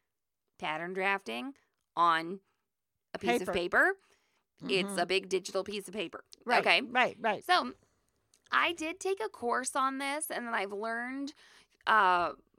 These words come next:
Speaker 1: through sort of refining our own process, uh, and then I've learned through working for someone else. I've been doing some independent contractor work. I'm not gonna say who it's for because I don't, like, they didn't make me sign a non-disclosure, but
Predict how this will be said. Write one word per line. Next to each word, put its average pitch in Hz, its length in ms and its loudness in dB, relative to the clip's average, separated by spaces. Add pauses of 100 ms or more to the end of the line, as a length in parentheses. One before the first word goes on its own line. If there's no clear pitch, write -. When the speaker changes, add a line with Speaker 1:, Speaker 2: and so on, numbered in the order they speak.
(480)
Speaker 1:
through 214 640 0
sort 196 280 0
of 185 100 -4
refining 185 680 -4
our 180 200 -6
own 175 320 -6
process, 262 1120 0
uh, 175 220 2
and 185 160 -6
then 185 80 -6
I've 185 160 -6
learned 175 640 -8
through 170 640 -8 (460)
working 247 680 -4
for 233 300 -4
someone 214 560 -4
else. 185 560 0
I've 202 160 -8
been 208 200 -6
doing 190 600 -6 (180)
some 185 220 -10
independent 190 520 -10
contractor 190 480 -6
work. 185 300 -6
I'm 185 140 -6
not 226 140 -2
gonna 269 140 -6
say 262 160 -2
who 247 80 -4
it's 226 140 -10
for 180 260 -2
because 180 300 -6
I - 120 -4
don't, 160 200 -8 (160)
like, 202 180 -8 (640)
they 202 100 4
didn't 220 180 0
make 190 160 0
me 170 100 -6
sign 160 260 -4
a 151 60 -10
non-disclosure, 147 720 -8
but 139 180 -8